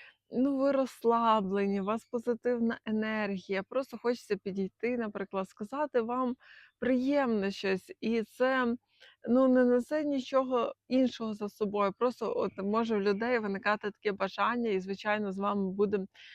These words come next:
приємно і працювати, і можуть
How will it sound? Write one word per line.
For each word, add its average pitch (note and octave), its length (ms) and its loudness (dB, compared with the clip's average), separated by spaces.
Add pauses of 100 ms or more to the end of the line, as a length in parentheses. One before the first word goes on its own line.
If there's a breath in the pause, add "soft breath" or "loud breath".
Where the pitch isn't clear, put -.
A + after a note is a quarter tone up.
(140 loud breath)
приємно G#3+ 480 2
і G3+ 60 2
працювати, G3+ 960 0
і G#3 120 0
можуть A3+ 500 -2